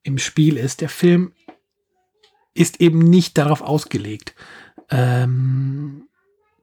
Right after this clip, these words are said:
hier irgendwie die Leute wegzuschnetzen oder sonst irgendwas,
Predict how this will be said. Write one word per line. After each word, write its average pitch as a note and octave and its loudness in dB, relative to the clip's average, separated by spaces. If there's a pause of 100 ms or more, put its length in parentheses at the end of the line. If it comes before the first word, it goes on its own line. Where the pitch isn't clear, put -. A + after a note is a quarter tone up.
(720)
hier C#3+ 0
irgendwie C#3 0
die B2 0
Leute C3 0
wegzuschnetzen B2 -4
oder C3 0
sonst E3 0
irgendwas, D#3 0